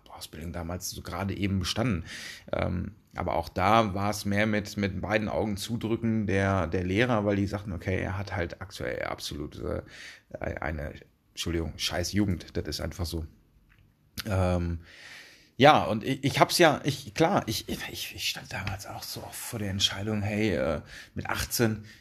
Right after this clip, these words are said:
ähm, der Vater schon gestorben, die Mutter schon gestorben. Ähm, wir hatten zu dem Zeitpunkt, also wir haben immer noch den Bruder, aber mein Bruder war zu dem Zeitpunkt sechs, als meine Mutter starb. Ähm, das, das sind alles so Sachen, natürlich bekommt man Hilfe,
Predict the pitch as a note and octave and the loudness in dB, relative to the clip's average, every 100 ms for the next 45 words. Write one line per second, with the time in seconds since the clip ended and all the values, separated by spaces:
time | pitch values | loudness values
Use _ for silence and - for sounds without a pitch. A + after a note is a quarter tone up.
0 | - - G2+ G2 F#2+ C#2 - - C#2 - | -10 -2 2 2 2 -4 -10 -10 -8 -6
1 | - A#2 - A2 G#2+ G2+ G#2 G#2 G#2+ G2+ | -4 -2 -2 0 0 0 0 2 2 2
2 | G#2+ A2 - G#2+ G2+ - F2+ G2+ G2+ G2+ | 2 2 2 0 0 0 2 4 4 0
3 | G2+ - - - G2+ G2 G2+ G2 G2 G#2+ | -4 -14 -20 -4 0 2 2 0 -2 -4
4 | G2+ G#2 G#2+ G#2 A2 G2+ G#2 - - G2 | -2 0 0 2 0 0 -2 -4 -6 -6
5 | F2 E2+ D#2+ A2 G#2+ G#2+ G2 G2+ G#2 G2+ | -6 -6 -2 0 2 2 0 2 4 4
6 | D2 F#2+ F#2 F2+ G2 G2 F#2+ F#2+ F#2 F#2+ | 2 0 0 -2 0 2 2 -2 -2 -4
7 | F2+ F#2 F2+ F2+ E2 A2+ C3+ - - - | -2 -6 -4 -6 0 2 2 0 -4 -10
8 | - - - - G2+ G2 G2 G2+ G#2+ - | -18 -20 -10 -8 -2 0 0 0 -2 2
9 | G#2+ G#2 F#2 - - G2 F#2+ F#2+ F#2+ F#2+ | 2 2 -4 -12 -6 -2 0 2 2 2
10 | F#2+ - - _ - - _ G2+ G2 A2 | 0 -2 -20 _ -20 -20 _ -6 -4 -2
11 | - A2 G#2+ B2+ A2 A2 G#2 A2+ B2+ A#2+ | -2 -2 -4 -4 -2 0 0 0 2 2
12 | G#2+ A2+ E3+ F3 - A#2 - A2 G2+ F#2+ | 2 2 2 0 0 -2 0 2 2 0
13 | - A2 A#2+ B2+ G2+ E2 | -2 4 4 4 -2 -6